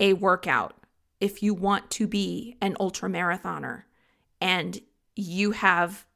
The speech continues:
six months or one year to make that happen. Okay?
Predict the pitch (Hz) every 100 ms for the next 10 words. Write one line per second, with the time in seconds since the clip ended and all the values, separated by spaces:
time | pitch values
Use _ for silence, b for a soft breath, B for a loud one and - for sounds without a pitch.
0 | _ _ - - - 202 - 180 170 -
1 | 185 180 180 180 175 165 156 - 180 160
2 | 147 190 180 - - 208 - - _ _
3 | _ _ _ _ _ _ _ _ _ _
4 | - 185 202 202 247